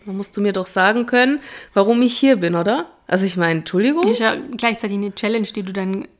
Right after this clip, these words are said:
Speaker 2: gibst. Das ist ja, das ist ja frech.
Speaker 1: Das ist überhaupt nicht frech.
Speaker 2: <laughs>
Speaker 1: Es ist sehr, äußerst neutral. <laughs> Nein, ich hab wirklich, was, was soll ich denn fragen?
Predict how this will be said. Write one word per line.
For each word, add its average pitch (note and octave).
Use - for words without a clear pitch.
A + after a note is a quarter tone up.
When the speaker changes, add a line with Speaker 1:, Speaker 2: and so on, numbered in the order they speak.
Speaker 2:
gibst. G#3+
Das G3+
ist G#3
ja, G#3+
das A#3
ist C4
ja C4
frech. -
Speaker 1:
Das F#3
ist F3+
überhaupt F3+
nicht B4
frech. -
Speaker 2:
<laughs> A3
Speaker 1:
Es -
ist -
sehr, G#3+
äußerst D4+
neutral. G#3+
<laughs> A3
Nein, A#3+
ich C#4
hab F#3
wirklich, B3+
was, F#3
was F#3+
soll A#3+
ich B3
denn A#3
fragen? F3+